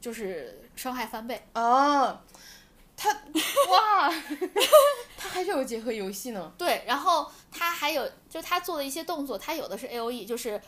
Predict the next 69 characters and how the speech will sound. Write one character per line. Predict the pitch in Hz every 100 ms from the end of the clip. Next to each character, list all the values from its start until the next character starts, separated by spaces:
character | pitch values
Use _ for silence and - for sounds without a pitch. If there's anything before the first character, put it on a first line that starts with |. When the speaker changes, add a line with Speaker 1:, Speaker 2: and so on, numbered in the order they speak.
| -
Speaker 1:
呃， | - 214 190
你 | 202 202
做 | 302 269
一 |
个 | 254
动 | 269 226
作 | 190
就 |
是 | 208
群 | 202 196 190
伤， | - 226 240
Speaker 2:
嗯。 | 240 240 208 185
Speaker 1:
然 | 233
后 | 302
有 | 285 202
的 | 214
动 | 311 277
作 | 269 202
就 | 196
是 | 233 233 202 156 - - -
单 | 277 285
独 | 233
打 | 208 226 -
一 | 170
个 | 202
怪， | 208 190 -
Speaker 2:
嗯。 | 220 208 180 -
Speaker 1:
它 | 294
是 | 294 302
有 | 202
这 | 190
样 | 240 202
子 | 214
的 | 165
结 | 180 151
合 | 190 -
的。 |
Speaker 2:
哇， | 392 415 349 254 202 190 202 - - - -
哇 | 220 311
哦， | 285
复 | - 415
杂 | 233 196 196
呢。 | 330 302 208 311
Speaker 1:
对， | 320
而， | - 185 - -
而 | - 208 370
且 | - 247
哦， | 214 214 220
就 | 285
是 | 294
你 | 240 202
现-， | 196 294 277
我 | 220 202
现 | 302
在 | 294
说 | 294 285
的 |
这 | 240 262
个 |
全 | 233 -
都 |
是 | 262
故 | 277 330
事 | 262 196 165
模 | 220
式， | 220 208
Speaker 2:
嗯。 |
Speaker 1:
就 | 202
是， | 247 233 196